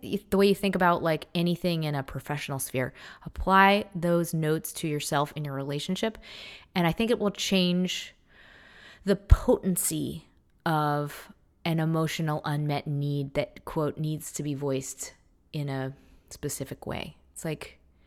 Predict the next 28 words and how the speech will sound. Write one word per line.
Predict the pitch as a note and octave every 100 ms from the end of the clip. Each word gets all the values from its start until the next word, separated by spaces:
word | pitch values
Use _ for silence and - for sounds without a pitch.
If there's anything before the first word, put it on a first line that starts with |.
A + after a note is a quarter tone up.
| _ _ _ _ _
if | - F#3+
we | F#3+ A#3
can | C4+ C#4+
feel | A3+ - F#3+ F3+ F3 - - _ _ _ _ _ _ _ _ _ - _ _
mature | F#3 F3+ E3+ - F#3 F3 F3+ A3+ B3+ - _ -
and | F3 -
in | F3+ F3+
control | F3 E3 - E3+ D#3+ E3 F3+ -
of | D#3+
our | D#3
own | D#3 E3
behavior | D3+ D3 C#3+ D3+ D#3 G3 A3 A#3+ - _ _ _ -
on | E3+ E3+
this | D#3 -
level, | D#3 D#3 F#3+ A#3 B3 - - - - - -
I | F#3
think | - A3 A#3
it | D4
changes | - G#3+ A3 A3+
the | G3
rules | F#3 F3 E3+
of | E3
conduct | - E3 E3+ F#3 F3+
in | E3+
the |
relationship | D#3+ D3+ D3+ E3 E3+ F#3
as | D#3+ C#3+
well, | C#3+ C#3 C#3+ A3 -